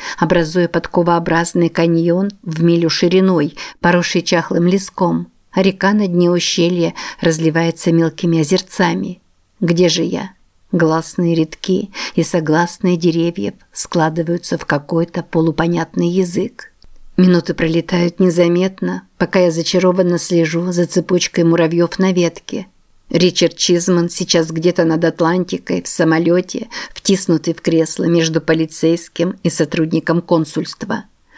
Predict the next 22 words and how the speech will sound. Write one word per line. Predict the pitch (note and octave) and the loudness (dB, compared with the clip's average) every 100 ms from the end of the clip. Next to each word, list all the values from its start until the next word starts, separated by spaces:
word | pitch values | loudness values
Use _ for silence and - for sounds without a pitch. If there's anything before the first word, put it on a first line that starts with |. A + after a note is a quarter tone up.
| - | -16
В | - | -2
Картахене | F#3+ F#3+ G3 F#3+ A#3+ A3 F#3+ | -2 0 -4 0 0 0 0
он | F#3 | 2
ныл | F3 G3 | 4 4
из-за | F#3 F3 | 4 0
того, | E3+ E3 F3 F3 - | -2 -2 -2 -4 -4
что | - - | -2 2
организаторы | F3 F3 F3 D#3+ E3+ E3+ E3 | 2 2 2 2 0 0 -4
фестиваля | D3 C3 - E3 E3 E3+ D#3+ | -4 -6 0 0 2 2 2
не | E3+ | 2
снабдили | D#3+ E3 D#3+ D#3 E3 E3+ | 0 0 0 0 0 2
его | E3 D#3+ | 0 2
билетом | D#3+ E3 E3+ E3+ D#3+ | 2 2 2 2 2
бизнес-класса, | D#3+ D#3+ E3 D#3+ - G3 G3 F#3+ - D#3+ - - - - | 2 2 0 0 -2 0 0 -4 -4 -6 -6 -12 -12 0
но | F#3 | 0
после | F3 F#3 F3 F3 | 2 -2 0 -2
трех | D#3+ F3+ - | 0 0 2
лет | F3 F3 | 0 -2
в | - | -4
центральной | - E3 E3 E3 D#3+ D#3 | 0 0 2 2 2 2
тюрьме | D#3+ D#3+ D#3+ | 2 4 4
Богаты | D3 D3+ D3+ D3 E3 E3 | 2 0 0 -2 -2 -2